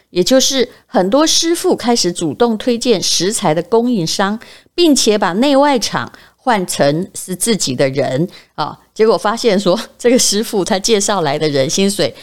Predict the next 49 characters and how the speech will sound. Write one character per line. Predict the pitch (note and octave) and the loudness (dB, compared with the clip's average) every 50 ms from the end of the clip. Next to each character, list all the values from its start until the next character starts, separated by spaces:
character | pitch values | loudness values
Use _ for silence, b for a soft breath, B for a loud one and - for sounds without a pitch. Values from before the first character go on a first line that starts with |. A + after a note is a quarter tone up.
| B B _ | B B _
不 | - F3+ | -6 -4
但 | F3 B3 A#3 G#3+ | -2 0 0 -2
很 | F#3+ E3 B2+ - | -2 -4 -6 -6
高， | - - G3+ G#3+ A3+ - - | -4 -2 0 0 -2 -2 0
而 | - D#3+ E3+ | 0 0 0
且 | - - D3 | 0 0 -2
他 | C3 - F3 | -2 -2 -4
自 | F#3 - B3 | -4 -4 -4
己 | F#3+ D#3 | -2 -2
还 | D#3+ - D3+ | -2 -2 -4
收 | F3 - - C4 C4+ | -2 0 0 0 2
了 | C4+ A3+ | 0 0
介 | G3+ G#3 D4 C4+ | 0 0 0 2
绍 | C4 - C#4+ C4 B3+ B3 B3 - - _ _ | 2 2 0 0 0 -2 -4 -8 -14 _ _
费。 | _ - F4 D#4 - - b b b b b b b b | _ 0 0 0 0 -2 b b b b b b b b
然 | - A3 A#3 | -4 -2 0
后 | C#4 E4+ D#4 | 2 2 2
呢， | D4 C#4 C4 | 2 2 0
他 | B3+ C4 C#4+ D4 | 0 -2 -2 0
会 | D#4 E4 D4 | 2 0 0
把， | A#3+ A#3 G3 F3+ F3+ B B B B B B _ | 0 0 -2 -2 -4 B B B B B B _
呃， | - G3+ G3+ G3 G3 F#3+ | -2 0 0 2 0 0
因 | - B3+ | 0 2
为 | C#4+ C#4 C#4 - | 2 2 0 0
想 | - - - F3+ | -2 0 0 0
要 | G3+ A#3 B3 B3 | 0 2 0 0
节 | A3 G3+ - - - G3 A3+ | 0 -2 -4 0 2 4 4
省 | - - F#3 E3+ | 4 4 2 2
一 | F3+ | 2
下 | G3 A#3 A3 | 0 0 0
食 | A3 - - E3 F3 | -2 -2 -2 -2 -2
材 | G3 - G3+ G3 F3 | -2 -2 -2 -2 -2
放 | F#3+ - A3+ A3 | -2 -2 -4 -2
进 | G#3 A#3 A3 F#3 | -2 -4 -4 -4
口 | - - C#3 | -2 -4 -2
袋 | - - B3 C4 A#3 | 0 2 2 2 2
里， | F#3+ C#3 - B B B B _ - | 0 -4 -8 B B B B _ -2
就 | - D#4 | 0 2
会 | D#4+ D4+ | 2 2
把 | - G3 D#3+ | 0 -2 -4
食 | - - - G3+ | -4 -4 -4 -2
材 | G#3 - A#3 G3 | 0 0 0 2
乱 | G3+ B3 C4+ B3+ A3 G3 | 2 2 2 2 0 0
改， | G3 E3+ - - - _ | -2 -4 -4 -6 -8 _
把 | - G#3+ D4 | -4 -4 -4
好 | C#4+ - G#3+ E3 | -2 -2 -2 -2
的 | D3+ G3+ | 0 -2
食 | G#3+ - - - G#3+ | -2 -2 0 0 0
材 | A#3 - A#3+ A3 F#3 G3+ | 0 0 0 0 0 -2